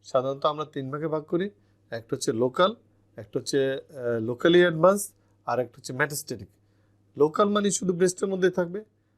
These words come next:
লোকালি অ্যাডভান্স মানে একটু আশেপাশে ছড়াবে, আর মেটাস্টেটিক মানে অনেক দূরে চলে যাবে। আমি একটু সাবধান করে দিচ্ছি সবাইকে, আমাদের দেশে যেটা করা হয়, ব্রেস্ট ক্যান্সার কারো হলে একটা গ্রুপ আছে খুবই অবহেলা,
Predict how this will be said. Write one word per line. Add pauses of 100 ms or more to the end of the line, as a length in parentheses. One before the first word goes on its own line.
(180)
লোকালি
অ্যাডভান্স
মানে
একটু
আশেপাশে
ছড়াবে, (480)
আর
মেটাস্টেটিক
মানে
অনেক
দূরে
চলে
যাবে। (800)
আমি
একটু
সাবধান
করে
দিচ্ছি
সবাইকে,
আমাদের
দেশে
যেটা
করা
হয়, (520)
ব্রেস্ট
ক্যান্সার
কারো
হলে (600)
একটা
গ্রুপ
আছে
খুবই
অবহেলা,